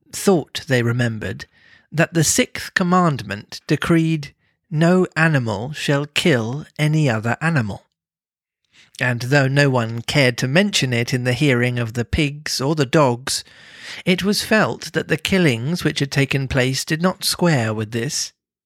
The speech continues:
Clover asked Benjamin to read her the sixth commandment, and when Benjamin, as usual,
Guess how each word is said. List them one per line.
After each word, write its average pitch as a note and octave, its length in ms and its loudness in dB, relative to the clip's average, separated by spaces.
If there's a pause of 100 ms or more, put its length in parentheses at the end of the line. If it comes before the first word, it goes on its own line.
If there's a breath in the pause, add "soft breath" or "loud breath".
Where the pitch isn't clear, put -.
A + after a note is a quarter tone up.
(680 loud breath)
Clover C3+ 640 2
asked B2+ 520 -4
Benjamin C3 720 2
to C3+ 120 -6
read D3+ 300 0
her A#2 180 2
the B2+ 160 -2
sixth - 420 -6
commandment, C#3 800 0 (600 loud breath)
and D3+ 180 0
when G#3 240 4
Benjamin, C3 580 2
as D3+ 240 4
usual, B2+ 560 0